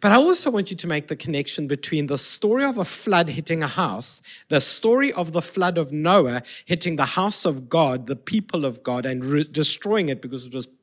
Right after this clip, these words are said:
built on, on a, a, a volatile, uh, a vulnerable foundation of the huma-, humanity's ability to obey. And our, our new house, our house of faith built on the solid foundation, the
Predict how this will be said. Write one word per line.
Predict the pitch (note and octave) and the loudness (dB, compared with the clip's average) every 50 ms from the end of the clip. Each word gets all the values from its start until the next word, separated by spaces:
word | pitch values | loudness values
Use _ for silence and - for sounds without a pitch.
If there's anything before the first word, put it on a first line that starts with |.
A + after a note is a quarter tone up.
| _ _ _ | _ _ _
built | F3 G3+ A3+ G3+ - _ _ _ _ _ - - - - - _ _ _ | 4 4 4 4 -2 _ _ _ _ _ -20 -20 -20 -20 -20 _ _ _
on, | - D#3 D3 D3+ - - | 0 0 0 0 -2 -2
on | C#3 C3+ | -2 -2
a, | C3 C3 B2 - - - | 0 -2 -2 -6 -8 -6
a, | B2+ C3 B2+ B2+ - B2 - - | -4 -4 -4 -4 -6 -10 -8 -8
a | C3 A#2+ | -8 -8
volatile, | A2 G2 C#3+ E3 G#3+ B3+ A#3+ B3+ - - F#3+ F3 F3 F3 E3+ E3 - - - - _ | -4 2 4 6 6 6 4 2 -2 -2 0 2 2 2 0 0 -4 -10 -20 -20 _
uh, | - - C3 B2+ B2 - - | -10 -8 -6 -6 -6 -6 -6
a | C3 B2+ | -8 -8
vulnerable | A#2+ G#2+ C#3+ F3 A#3 C4 C4+ A#3 A#3 A3 | -2 4 6 6 6 6 4 4 2 0
foundation | G3+ - F#3+ F3+ E3+ D#3+ D3+ D3+ C#3 - - D3 C3 | 0 -2 -4 -4 0 0 0 0 -2 -4 -4 -6 -6
of | A#2+ G#2+ G#2 | -6 -6 -8
the | B2 A#2+ - | -8 -8 -8
huma-, | - - - C#3+ B2+ C3+ D3+ E3+ E3 - | -12 -10 -6 -6 -2 -2 -2 -2 -4 -6
humanity's | - D#3 D3 - D#3+ D3+ D3+ D#3+ F3+ F#3+ F#3 F#3 - F3+ D3 B2+ | -10 -10 -4 -4 -2 0 2 2 2 2 0 -2 -4 -4 -4 -4
ability | C3+ A2+ - C#3 B2+ C3 B2+ - - | -6 -4 -4 -4 -4 -2 -4 -6 -10
to | A2+ - - | -8 -6 -6
obey. | A#2+ G#2 A2+ A2 - - - - - - - - - _ _ | -6 -4 -4 -6 -6 -8 -14 -20 -18 -18 -18 -20 -20 _ _
And | D#3 D#3 D#3 D3+ - | 0 2 2 0 0
our, | D#3+ D#3+ D#3 D#3+ D#3+ D#3+ - - | 0 2 4 4 2 2 0 -2
our | D3+ D3+ D3+ D#3 | -2 -2 0 0
new | E3 F3 F#3+ A3 A#3+ | 0 2 2 2 2
house, | G3 - D3 B2 A#2 A2+ - - | 0 -2 -6 -8 -6 -8 -6 -6
our | B2+ A#2 | -6 -6
house | A2 - F3 F#3+ G#3 - - | -2 0 2 2 2 2 0
of | A3 F#3 | -2 -2
faith | - - - - D#3+ B2+ C3 B2+ - - | -2 -2 0 2 2 2 0 -2 -6 -8
built | - C#3+ C3+ C3 - | -6 -4 -4 -4 -4
on | C#3+ C3+ | -4 -4
the | C3 | -2
solid | B2 - - F#3+ G3 G#3 G#3 E3+ | -2 0 0 2 2 2 2 0
foundation, | - - D#3 C3+ C3+ C3 B2 A#2+ - - C3+ B2 B2 | -2 -2 -2 0 0 0 0 -2 -2 -4 -4 -4 -6
the | C3 | -6